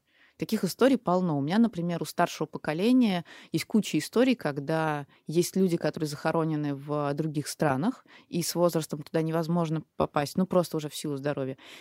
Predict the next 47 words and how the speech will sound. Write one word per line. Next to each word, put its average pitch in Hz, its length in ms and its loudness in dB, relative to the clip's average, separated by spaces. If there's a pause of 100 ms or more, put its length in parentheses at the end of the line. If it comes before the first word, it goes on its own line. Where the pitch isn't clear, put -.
Есть 180 280 0
куча 196 320 -2
историй, 196 320 0
когда 156 260 -4
люди 165 200 -4
пропали 151 380 -2
без 175 300 0
вести, 247 240 0
и 202 40 2
ты 185 120 -2
вообще 180 320 0
не 147 120 -2
знаешь, 127 360 -2
где 135 180 -4
их 165 160 -2
могила 185 360 2
и 160 40 0
есть 143 420 -4
ли - 80 -8
она. 127 320 -10 (380)
И - 100 -2
когда 160 360 0
создается 165 600 -2
такая, 147 540 -4 (260)
как 147 100 -10
бы, 147 100 -4
пара 151 500 0 (300)
к - 60 -6
реально 160 280 4
существующей 160 640 -6
могиле 151 580 -4
или 143 140 -4
к - 380 -6 (100)
братскому 131 480 -2
захоронению, 139 600 -4
или 131 40 -8
к - 60 -16
чему-то 131 320 -8
еще, 262 320 -2
это 339 180 -2
означает, 165 340 -2
что - 80 -8
у 175 40 -8
тебя 185 100 -4
появляется 180 420 -4
место 160 220 -6
памяти, 277 480 -2